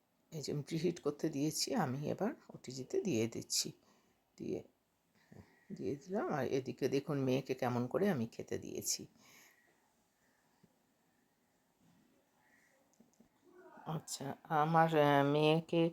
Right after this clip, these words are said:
সবাই আশীর্বাদ করবেন, আর, আহ, উম, সবাই আপনারাও ভালো থাকবেন।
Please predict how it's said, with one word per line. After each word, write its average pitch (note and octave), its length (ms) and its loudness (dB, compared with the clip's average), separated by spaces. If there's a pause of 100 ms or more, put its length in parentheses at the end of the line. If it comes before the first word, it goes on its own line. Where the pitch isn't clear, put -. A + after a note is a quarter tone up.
(320)
সবাই D3 280 10
আশীর্বাদ D3+ 540 6
করবেন, D#3+ 380 4 (520)
আর, B2 420 -2
আহ, - 460 -8
উম, G2+ 160 -10 (520)
সবাই C#3+ 440 8
আপনারাও C3+ 420 2
ভালো D3 240 4
থাকবেন। D#3 460 4